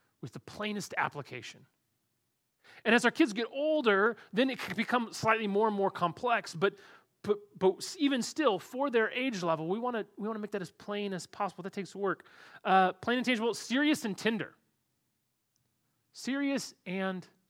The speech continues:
tender. Serious doesn't necessarily mean sad or harsh or intimidating or boring, okay? We don't need to be unnecessarily severe.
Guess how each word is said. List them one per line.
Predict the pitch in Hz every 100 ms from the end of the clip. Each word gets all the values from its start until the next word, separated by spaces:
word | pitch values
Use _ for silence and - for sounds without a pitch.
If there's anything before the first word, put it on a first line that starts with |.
| _ _ _ _ _ _ _ _ _ _
tender. | - 165 120 - _ _ _ _ _ _ _ _
Serious | - - 226 277 -
doesn't | 208 190 196 _
necessarily | - 170 170 190 185 175
mean | 165 160 143
sad | - 110 123 131 135
or | 135
harsh | 143 - 113 127 127
or | 160
intimidating | 156 151 147 143 131 135 139
or | 151
boring, | 151 120 117 120 101 98 113 -
okay? | 123 131 131 139 _ _ _ _ _ _ _ _ _ _ _ _ _ _ _ _ _ _ _
We | 170
don't | 196 240
need | 220
to | 190
be | 185 196
unnecessarily | 185 180 175 165 190 - 175 180 185 185
severe. | 151 - 156 123 107 127